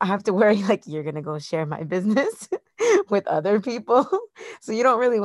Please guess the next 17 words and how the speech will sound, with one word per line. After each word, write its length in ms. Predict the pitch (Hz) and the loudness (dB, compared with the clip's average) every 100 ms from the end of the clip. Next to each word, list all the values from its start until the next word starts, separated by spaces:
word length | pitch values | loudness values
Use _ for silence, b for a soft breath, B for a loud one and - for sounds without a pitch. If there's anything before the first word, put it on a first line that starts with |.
| - - | -4 -2
I 100 | 214 | 0
don't 80 | 175 | 2
know, 140 | 160 | 2
I, 180 | 185 180 - | 2 0 -2
that 160 | 196 | -2
could 100 | 202 | -2
be 100 | 185 170 | -4 -4
an-, 100 | 139 | -2
another 340 | 165 175 165 | -2 -2 -2
thing 200 | 156 151 | -4 -10
that 140 | 147 | -10
stops 300 | - 170 - - | -6 -8 -8 -16
people. 420 | 170 - 147 147 b b b - | -14 -8 -8 -8 b b b -4
But 240 | 156 - _ - | -4 -4 _ -2
I've 260 | 190 208 185 | 2 2 0
learned 460 | 170 160 151 151 - | -2 -4 -6 -10 -12
that 380 | 160 143 135 | -8 -6 -8